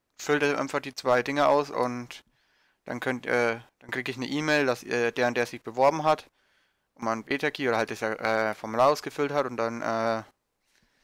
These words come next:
kann ich an diese E-Mail, wo dann rausgegangen, äh, also halt an die E-Mail kann ich dann im Endeffekt, ähm, den Beta-Key rausschicken. Vielleicht, vielleicht habt ihr auch Glück, der ein oder andere, vielleicht habt ihr sogar Glück, dass ihr ihn schon ein bisschen früher habt.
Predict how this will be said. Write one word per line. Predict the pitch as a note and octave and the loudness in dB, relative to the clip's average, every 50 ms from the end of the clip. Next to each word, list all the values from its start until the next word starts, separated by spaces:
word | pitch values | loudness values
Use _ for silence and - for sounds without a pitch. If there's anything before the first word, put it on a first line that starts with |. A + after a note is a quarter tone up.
| _ _ _ _ _ _ | _ _ _ _ _ _
kann | - C3 C3 D3 | -2 0 0 0
ich | D3 - C#3 | 0 0 0
an | B2 B2+ B2+ | 0 0 0
diese | D#3 D#3+ D3 - D#3 | -4 -6 -4 -4 -4
E-Mail, | C#3+ - D3 D3+ D3+ C#3+ C3 | -4 -2 -2 0 0 0 0
wo | C3 C3 | 0 0
dann | B2+ B2 | 0 2
rausgegangen, | A#2+ A#2+ B2 C3 C3 - - C3+ A#2+ C3 B2 B2+ B2 B2+ | 4 4 4 4 2 0 -6 -2 0 0 0 0 -2 -4
äh, | A#2 A#2 A#2+ B2 B2 A#2+ A#2 - A#2 A#2+ A#2 A2+ - - - | -4 -4 -2 0 0 0 0 0 -2 -2 -4 -6 -10 -18 -20
also | - - B2 A#2+ A#2 A2 | -12 -6 -4 -4 -4 -2
halt | A2+ A#2 A2+ - | -4 -4 -2 -2
an | A#2+ A#2+ A2+ | -4 -4 -4
die | B2 C3+ | -6 -6
E-Mail | C#3 C3 C3 B2+ | -4 -2 -2 -2
kann | - - B2+ B2 | -2 -2 -4 -4
ich | A#2 A2+ | -4 -4
dann | - C3 B2+ | -4 -4 -2
im | B2 A#2 | -2 -4
Endeffekt, | A#2+ B2 C3 A#2+ - B2 A#2+ - - - | -2 -4 -4 -2 -2 -4 -4 -6 -6 -4
ähm, | A#2+ A#2+ A2+ A2+ A2+ A#2 A2+ A2 - _ _ _ _ _ _ _ _ _ _ _ _ _ _ _ _ _ _ _ _ _ _ _ | -2 -2 -2 -2 -4 -8 -12 -14 -16 _ _ _ _ _ _ _ _ _ _ _ _ _ _ _ _ _ _ _ _ _ _ _
den | - A#2 A2+ | -12 -12 -10
Beta-Key | A#2 A#2 - A#2 - - A#2+ A2 | -8 -4 -4 -4 -4 -4 -4 -2
rausschicken. | A2 A2 G2+ - - G2+ - G#2 _ _ _ _ _ _ _ _ _ _ _ _ _ _ _ _ _ _ _ _ _ _ _ _ _ _ _ _ _ _ _ _ _ _ _ _ _ _ | -2 -2 -2 -4 -6 -8 -12 -18 _ _ _ _ _ _ _ _ _ _ _ _ _ _ _ _ _ _ _ _ _ _ _ _ _ _ _ _ _ _ _ _ _ _ _ _ _ _
Vielleicht, | _ _ D3 D3 C3+ C#3 D#3+ D#3 - - _ _ _ _ _ _ _ _ | _ _ 2 6 6 6 6 4 0 -6 _ _ _ _ _ _ _ _
vielleicht | - C3+ D3+ D#3+ - F3+ | 2 4 4 4 4 2
habt | D#3+ - | 4 6
ihr | D3 C#3+ | 6 6
auch | C3+ - | 6 4
Glück, | - E3+ E3+ E3 - | 2 2 2 2 4
der | E3 D3+ | 4 4
ein | D3 D3+ D3+ | 6 6 6
oder | D3 C#3+ C3+ - | 4 4 4 4
andere, | D3+ D3 - D#3+ C#3+ | 2 0 -2 -4 -2
vielleicht | - C#3+ C3+ C3+ - - | 0 0 -2 -2 -2 -8
habt | C#3 - - | -10 -8 -6
ihr | C3 | -4
sogar | B2 C3 B2 B2+ | -4 -2 -2 -2
Glück, | A#2 C3 C3+ B2 | -2 -4 -4 -2
dass | - C3 A#2+ | -2 0 0
ihr | B2 A#2+ | 0 -2
ihn | A#2+ A2+ | -2 -2
schon | - B2 | -4 -8
ein | - | -8
bisschen | - A#2 A#2 G#2+ | -8 -12 -12 -12
früher | - - C#3 D3+ D#3 D3+ | -10 -2 2 2 4 4
habt. | D3+ D3+ - - | 4 0 -2 -8